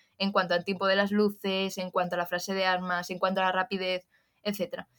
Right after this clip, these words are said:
Pero sí que yo diría a la gente de florete que, que viese otras armas porque hay tiempos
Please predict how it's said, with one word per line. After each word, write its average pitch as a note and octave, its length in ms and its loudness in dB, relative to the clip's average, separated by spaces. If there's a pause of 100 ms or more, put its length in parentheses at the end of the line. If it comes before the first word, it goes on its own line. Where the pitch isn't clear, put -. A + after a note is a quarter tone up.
(540)
Pero G#3+ 180 8
sí G#3 240 0
que B3 300 6
yo A#3 320 6
diría A3+ 460 2
a G#3 260 4
la F#3 80 4
gente G3 240 -2
de G#3 140 -2
florete G3+ 500 -2
que, F#3 320 -2
que F#3 120 0
viese F#3+ 280 0
otras G#3 320 0
armas G#3+ 320 2
porque F#3+ 320 -2
hay G3+ 340 2
tiempos A3 600 2